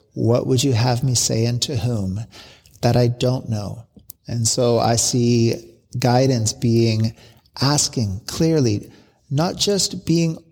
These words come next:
open to the Holy Spirit, but asking, "What would you have me do?" And it becoming constant asking, constantly, all through the day,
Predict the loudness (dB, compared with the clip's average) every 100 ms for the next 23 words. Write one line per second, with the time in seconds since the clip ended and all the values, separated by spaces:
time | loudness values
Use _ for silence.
0 | _ 0 0 0 0 -2 -6 -10 -10 -6
1 | -4 -2 0 0 0 0 -2 -2 -6 -10
2 | -16 _ _ _ -4 -4 -4 -2 0 2
3 | 0 -2 -6 -8 -10 -20 _ _ -10 -4
4 | 0 0 0 -4 -2 0 0 0 -2 -2
5 | -2 0 0 -2 -8 -16 -20 _ _ _
6 | 2 4 2 0 0 0 0 0 -2 -2
7 | 0 0 -2 -6 -8 -6 -2 -2 0 -2
8 | -2 -2 -2 -2 -6 -10 -14 _ _ -8
9 | -4 -2 -2 -4 -4 -2 0 2 0 0
10 | 0 0 -2